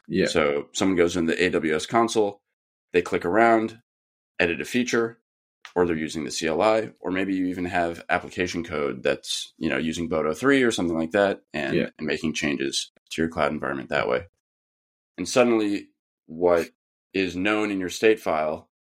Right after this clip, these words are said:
Speaker 2: to be the accurate state of your cloud and what's remote in Terraform, or, sorry, remote in your cloud environment, they've drifted apart.
Speaker 1: Yeah.
Speaker 2: And so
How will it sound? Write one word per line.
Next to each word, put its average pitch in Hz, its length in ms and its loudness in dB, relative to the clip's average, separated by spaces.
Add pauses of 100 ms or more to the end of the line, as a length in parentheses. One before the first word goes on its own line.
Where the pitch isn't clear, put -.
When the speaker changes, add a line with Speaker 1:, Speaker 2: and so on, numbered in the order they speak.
(180)
Speaker 2:
to - 100 -16
be 76 460 -6 (180)
the 69 120 -2
accurate 82 440 0
state 78 240 -2
of 76 80 -8
your 69 80 -6
cloud 131 520 2
and 80 120 -6
what's 78 180 -8 (420)
remote 85 400 2
in 82 140 -4
Terraform, 117 520 2 (1040)
or, 95 300 2
sorry, 78 320 -2
remote 95 340 0
in 90 60 -2
your 90 120 -2
cloud 113 220 4
environment, 127 420 0 (320)
they've 90 200 -2
drifted 101 320 2
apart. 67 380 -4 (240)
Speaker 1:
Yeah. 107 280 0 (1080)
Speaker 2:
And 90 160 -4
so 87 480 4